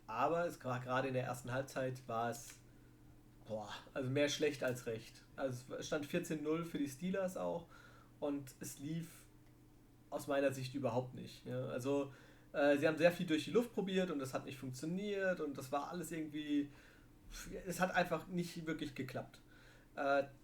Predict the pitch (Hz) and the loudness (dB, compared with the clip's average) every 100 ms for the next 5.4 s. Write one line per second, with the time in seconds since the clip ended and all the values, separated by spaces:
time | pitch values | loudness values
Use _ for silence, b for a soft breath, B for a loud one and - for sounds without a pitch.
0 | - - 156 170 160 147 147 147 127 143 | -8 -4 -4 -2 2 4 6 2 4 6
1 | 156 156 131 135 143 - 139 143 143 127 | 6 4 2 2 2 -2 -4 -4 0 2
2 | 131 - - - 139 131 127 127 - 131 | 2 0 -8 -8 -6 -2 0 0 -2 -4
3 | - 131 - - 127 123 127 127 - 120 | -4 -6 -6 -4 -6 -6 -8 -8 -10 -10
4 | 113 120 120 123 113 - 143 127 120 131 | -8 -8 -6 -6 -6 -4 0 0 0 -2
5 | 127 131 131 127 | -2 0 0 0